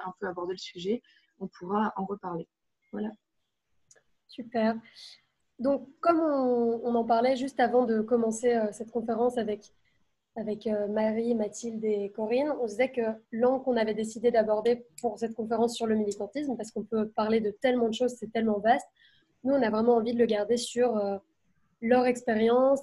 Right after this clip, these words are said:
Speaker 2: et un peu la pratique, euh, comment rentrer là-dedans aujourd'hui et, et un petit peu leur vécu. Donc, si vous avez des questions sur des choses plus poussées qui ne sont pas abordées, vous pouvez les, les poser dans le chat. Nous, on va vraiment partir sur l'idée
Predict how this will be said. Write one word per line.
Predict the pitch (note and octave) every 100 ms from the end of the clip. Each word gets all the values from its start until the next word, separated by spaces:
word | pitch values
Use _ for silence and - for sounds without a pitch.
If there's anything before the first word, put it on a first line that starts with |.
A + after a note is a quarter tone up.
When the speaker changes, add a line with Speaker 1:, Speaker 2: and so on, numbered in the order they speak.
| -
Speaker 2:
et | A3+
un | G#3
peu | A#3+
la | A#3+ G#3
pratique, | - - A3 - A#3 A#3 A3
euh, | G#3 G3+
comment | A3 A3+ A#3
rentrer | G#3+ G#3+ A3
là-dedans | G3+ G3 A3 A3+ G#3
aujourd'hui | F#3+ F#3 G3+ A3+ A#3 _ _ _ -
et, | G#3+ G#3+ A#3
et |
un | G#3+
petit | G3 -
peu | - A#3+
leur | A3+ G#3+
vécu. | A3 A3 G3+ G3
Donc, | F#3
si | -
vous | B3 B3
avez | A#3
des | A3
questions | A3+ A#3 B3+ B3+
sur | A#3
des | G#3+
choses | G#3+ A3+ -
plus | B3
poussées | - A#3+ A#3 B3+
qui | B3 A3
ne |
sont | A3
pas | F#3+ A3+
abordées, | G#3+ G#3+ G#3+
vous | A3 -
pouvez | G#3 G#3
les, | G#3 -
les |
poser | G3+ G3+ G3+
dans | G3
le | G3
chat. | A#3+ A#3+
Nous, | A#3
on | A3+
va | G#3
vraiment | G3+ A3+ A3+
partir | G#3+ - A#3+
sur | - A#3 - - _ _ _ _ - - A#3+
l'idée | A#3+ C#4 D#4+